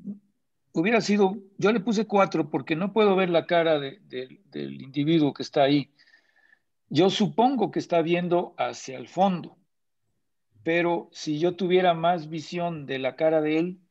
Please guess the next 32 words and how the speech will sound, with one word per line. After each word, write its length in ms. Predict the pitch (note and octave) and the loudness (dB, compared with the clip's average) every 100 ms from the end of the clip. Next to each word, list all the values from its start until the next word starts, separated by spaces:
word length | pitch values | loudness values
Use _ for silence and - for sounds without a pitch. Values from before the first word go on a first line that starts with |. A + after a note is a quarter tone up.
| _ _ _ _ _ _ _ | _ _ _ _ _ _ _
no 220 | C#3 C#3+ D#3 | -6 -4 -2
tendría 300 | D#3 D3 D#3 | -2 0 2
yo 120 | D#3 | 2
la 80 | D3+ | 0
menor 300 | C#3 D3+ D3 | -4 -4 -2
duda 240 | D#3 D#3 | 0 2
de 100 | C#3 | 2
a 40 | |
dónde 240 | B2+ C#3 C#3+ | -2 -4 -6
está 200 | - D3+ | -6 -4
mirando 540 | D#3 D#3 D#3 D3+ E3+ | 0 0 0 -2 -6
y 120 | - C#3+ | -6 -8
entonces 600 | C3 D3+ C#3+ D#3 - _ | -4 -4 -2 -6 -6 _
su 240 | - F3+ | -8 -4
mirada 340 | F3+ E3 E3 E3+ | 0 2 2 0
sí 240 | - G3 | -2 -2
me 140 | F#3+ F3 | 0 0
metería 480 | D3 C#3+ C#3+ D#3 | -2 -2 2 2
dentro 320 | C#3+ C3+ C#3+ C3+ | 2 -4 -8 -8
de 80 | |
la 120 | C3 B2+ | -8 -4
foto. 380 | D#3+ D#3 G3 - _ _ _ _ _ _ _ _ | -4 -6 -10 -20 _ _ _ _ _ _ _ _
Aquí 480 | - C3+ - G3+ A3+ | -4 -4 0 2 4
él 200 | G3 F#3+ | 4 2
puede 180 | F#3+ F3+ | -2 -4
estar 220 | D3 F3+ | -2 -4
viendo 260 | E3+ E3+ D#3 | -2 -4 -8
para 160 | D3 | -4
abajo 380 | C#3+ E3+ F3 E3+ | 0 0 0 -2
o, 640 | E3+ E3 F#3+ C#3 C3 D#3+ G3+ | -2 -2 -6 -10 -10 -12 -14
o 120 | C3+ | -16
estar, 300 | - E3 E3 | -6 -4 -4